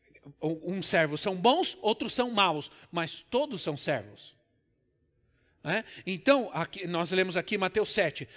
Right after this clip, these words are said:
há dois construtores, um constrói a casa sobre a areia, outro constrói sobre a rocha. Os dois são construtores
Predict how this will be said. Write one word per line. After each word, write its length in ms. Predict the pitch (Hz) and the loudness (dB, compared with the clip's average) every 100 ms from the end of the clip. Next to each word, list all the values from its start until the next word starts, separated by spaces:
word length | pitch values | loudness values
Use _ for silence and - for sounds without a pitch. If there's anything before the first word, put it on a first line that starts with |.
| - | -2
há 120 | 175 | -2
dois 320 | 151 233 277 | 2 2 2
construtores, 920 | - 262 - 247 247 220 160 117 - - - - | 0 -4 -2 -6 0 2 2 0 -10 -14 -10 0
um 200 | 240 240 | 0 2
constrói 580 | 226 175 - 185 165 | 0 0 -2 2 4
a 60 | 160 | 4
casa 320 | - 170 160 | 2 0 0
sobre 320 | 151 175 160 | -4 -4 0
a 60 | 170 | 2
areia, 340 | 175 294 311 | 6 6 6
outro 320 | 262 196 208 233 | 4 2 0 -2
constrói 540 | 220 190 202 196 214 - - - | -4 -2 2 2 2 -6 -20 -12
sobre 340 | - 196 190 | 0 2 2
a 60 | 180 | 4
rocha. 480 | 170 151 - 127 - - - | 4 4 2 -8 -10 -14 -4
Os 220 | 214 143 | -2 0
dois 320 | 139 254 302 | 4 4 6
são 200 | - 247 | 4 2
construtores 840 | 226 220 - 180 - 226 269 262 | 0 -6 -6 -6 2 4 4 0